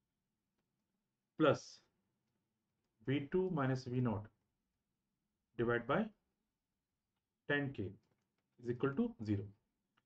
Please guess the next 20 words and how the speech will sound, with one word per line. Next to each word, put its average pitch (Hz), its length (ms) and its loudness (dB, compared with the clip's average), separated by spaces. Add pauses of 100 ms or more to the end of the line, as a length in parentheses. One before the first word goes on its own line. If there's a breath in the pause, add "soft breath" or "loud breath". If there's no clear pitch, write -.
(260)
अब 131 140 2
वी 180 100 6
टू 208 120 4
की 196 100 2
value 165 180 6
आपको - 200 0
पता 170 80 4
ही 190 120 6
है, 196 60 2 (160)
वी 120 100 4
नॉट 120 180 2
बाई 123 140 4
इलेवन, 147 340 4
तो - 520 -8
यहाँ 120 240 0
पे 113 40 2
आप 107 140 0
plug 185 220 2
कर 175 120 6
दीजिए। 160 240 2